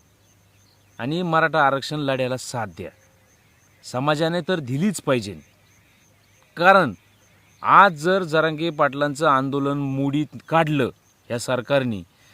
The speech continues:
तर इथून पुढं मराठा आंदोलनाला नेतृत्व मिळणार नाही. ध्यानात घ्या बरं तुम्ही, कारण विचार करणार लोक की जर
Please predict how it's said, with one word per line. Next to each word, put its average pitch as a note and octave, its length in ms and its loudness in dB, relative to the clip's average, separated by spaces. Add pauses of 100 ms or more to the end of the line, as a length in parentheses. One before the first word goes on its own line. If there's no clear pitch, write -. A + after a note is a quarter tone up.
(200)
तर D3+ 100 -2
इथून F#3+ 340 -2
पुढं E3 340 2 (680)
मराठा D#3 560 2 (140)
आंदोलनाला C#3+ 880 0 (360)
नेतृत्व E3 720 -2
मिळणार C#3 640 0
नाही. C3+ 320 -2 (1900)
ध्यानात D3 240 -2
घ्या D3 160 -2
बरं D#3+ 180 0
तुम्ही, A#2+ 320 -6 (100)
कारण F3+ 380 0
विचार D3 400 0
करणार E3+ 380 0
लोक D3+ 280 -2 (600)
की D#3 100 -4
जर F#3 520 2